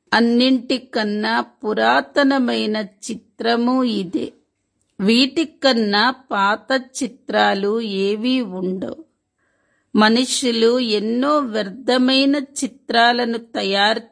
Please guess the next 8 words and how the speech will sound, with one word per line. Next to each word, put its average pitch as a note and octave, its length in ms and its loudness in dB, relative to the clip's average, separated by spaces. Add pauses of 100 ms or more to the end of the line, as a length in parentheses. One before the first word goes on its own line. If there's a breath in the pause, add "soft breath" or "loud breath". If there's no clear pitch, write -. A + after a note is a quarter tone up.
చేస్తూ A#3 540 -2
ఉంటారు. G#3+ 840 -8 (1040)
ఎవరెవరు C#4 680 4
ఒకప్పుడు C4 800 -2
ఉండి A3+ 500 -2
వెళ్ళారో A3+ 880 0
మీకు G#3+ 500 -6
తెలుసు. G3 680 -8